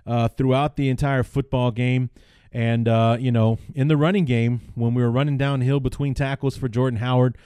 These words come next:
the lanes were there, uh, for, for Howard to get a few yards as opposed to nothing, which is what he's had trouble doing over the last several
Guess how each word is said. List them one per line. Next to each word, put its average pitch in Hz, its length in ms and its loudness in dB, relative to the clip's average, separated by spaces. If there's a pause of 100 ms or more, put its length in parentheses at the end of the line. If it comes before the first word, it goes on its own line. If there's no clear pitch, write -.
(300)
the 113 100 -2
lanes 127 360 2
were 127 100 6
there, 117 480 2
uh, 107 220 0
for, 104 320 -4
for 107 160 -8
Howard 120 340 0
to 117 140 -2
get 117 160 0
a 113 40 0
few 120 520 2 (360)
yards 117 460 0
as 107 80 -2
opposed 117 380 0
to 110 80 -4
nothing, 110 480 -2
which 107 160 -2
is 98 100 -4
what 107 160 -2
he's 104 200 -6
had 110 260 -2
trouble 120 320 -2
doing 110 400 2
over 104 180 -2
the 101 80 -8
last 104 320 -8
several 98 420 -4